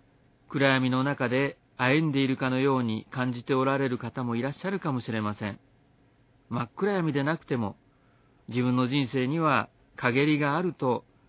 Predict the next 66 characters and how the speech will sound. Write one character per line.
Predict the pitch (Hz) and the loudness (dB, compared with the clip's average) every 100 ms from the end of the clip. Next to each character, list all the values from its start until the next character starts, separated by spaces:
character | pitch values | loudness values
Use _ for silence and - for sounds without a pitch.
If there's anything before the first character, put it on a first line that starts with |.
| _ | _
感 | 123 120 | -2 -2
じ | 113 110 | -2 -4
て | 123 | -2
お | 123 | 0
ら | 131 | 0
れ | 139 | 0
る | 123 | -2
方 | 117 113 120 | -6 -6 -4
は | 110 110 | -2 -2
案 | 127 | -2
外 | 156 175 180 - _ _ | -4 -6 -6 -10 _ _
多 | 135 147 160 | -4 -2 0
い | |
の | 143 127 | 0 0
で | 123 | 0
は | 117 | 0
な | 117 113 | -2 -4
い | |
か | 113 110 | -6 -8
と | 120 | -6
思 | 113 110 | -4 -6
い | |
ま | 110 113 | -6 -10
す。 | - _ _ _ _ _ _ _ _ | -18 _ _ _ _ _ _ _ _
だ | 95 107 | -6 -4
ん | |
だ | 107 113 | -2 -4
ん | |
と | 110 131 | -4 -4
こ | 135 | -2
の | 131 | -2
陰 | 127 127 135 | -2 0 0
り | 135 | 0
の | 135 | 0
方 | 135 143 | 2 2
が | 127 120 | 2 -4
強 | - 143 | -2 -2
く | 127 123 | -2 -4
な | 139 | -2
り、 | 123 - _ _ _ _ _ | -4 -6 _ _ _ _ _
や | - 120 | -2 0
が | 127 | 0
て | 180 | 0
は | 190 151 - - - _ | 0 0 -4 -20 -20 _
自 | 120 123 | -2 0
分 | 123 | 2
の | 123 | 2
人 | 123 147 127 | 0 -2 -2
生 | 131 123 | -2 0
を | 139 151 - 147 | 0 0 0 0
覆 | 175 | 0
い | 190 | -2
尽 | - | -8
く | 214 | -10
し | - | -6
て | 185 | -6
し | 156 | -2
ま | 143 | 0
う | 135 | 0
の | 127 | 0
で | 123 | 0
は | 117 | 0
な | 123 117 | 0 -2
い | |
か | 110 107 | -4 -6
と | 110 101 | -4 -6